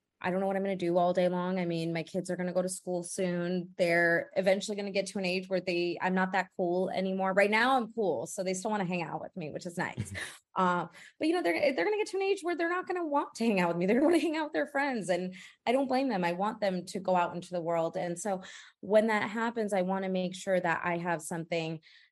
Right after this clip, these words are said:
Speaker 1: that is equally exciting for me to do. And, you know, I just, I, I love what I do, and I wanna keep doing this. And so that's why I keep doing it. And I think too, the other thing is,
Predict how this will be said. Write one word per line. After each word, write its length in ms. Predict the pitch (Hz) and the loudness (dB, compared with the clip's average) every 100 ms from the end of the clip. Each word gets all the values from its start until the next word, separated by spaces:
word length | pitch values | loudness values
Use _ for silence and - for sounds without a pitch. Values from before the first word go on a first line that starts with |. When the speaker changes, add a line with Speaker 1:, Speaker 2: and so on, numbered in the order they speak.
| - | -6
Speaker 1:
that 340 | 180 175 160 - | 0 2 2 0
is 180 | 175 - | -4 -6
equally 800 | 185 185 180 175 170 160 160 156 _ _ _ _ _ _ - | -10 -4 0 2 2 0 -2 -6 _ _ _ _ _ _ 0
exciting 680 | 175 170 - 180 202 175 | 0 0 0 2 2 0
for 180 | 160 185 | -4 -2
me 300 | 170 160 147 - | -2 -2 -6 -8
to 320 | - 147 143 - 151 | -4 -2 -4 -6 -8
do. 520 | 170 185 185 175 151 | 0 2 4 2 2
And, 260 | 147 160 147 - - - _ _ | -2 -4 -6 -14 -20 -20 _ _
you 120 | 175 | -4
know, 100 | 180 | -2
I 140 | 170 170 | 0 -2
just, 320 | 180 175 - - | -2 -4 -8 -4
I, 220 | 175 170 170 _ _ _ _ _ _ _ _ | -2 -2 -6 _ _ _ _ _ _ _ _
I 120 | 180 | -4
love 340 | 175 170 190 208 | -2 0 0 2
what 160 | 190 | 2
I 80 | 170 | 2
do, 160 | 165 151 | 0 -2
and 80 | 160 | -2
I 80 | |
wanna 260 | 156 160 202 | -2 -2 -4
keep 240 | 190 165 | -6 -8
doing 240 | - 156 151 | -6 -4 -4
this. 200 | 156 165 | -6 -8
And 100 | 147 | -6
so 100 | 156 | -2
that's 240 | 165 165 | -2 -2
why 380 | 147 147 180 156 | -4 2 4 4
I 160 | 139 156 - | 2 -4 -12
keep 260 | - 131 - | -12 -10 -6
doing 340 | 151 151 151 | -6 -4 -6
it. 300 | 143 139 - - | -6 -6 -8 -4
And 440 | 151 147 147 151 - - - - _ | -4 -2 -6 -8 -12 -20 -20 -20 _
I 100 | 185 | -4
think 300 | 185 226 208 | -2 -2 -4
too, 340 | - 247 233 220 | -6 -4 -2 -4
the 160 | 196 185 | 0 4
other 200 | 180 185 | 6 4
thing 300 | 185 175 165 | 2 -2 -2
is, 480 | - 147 147 143 | -2 0 0 0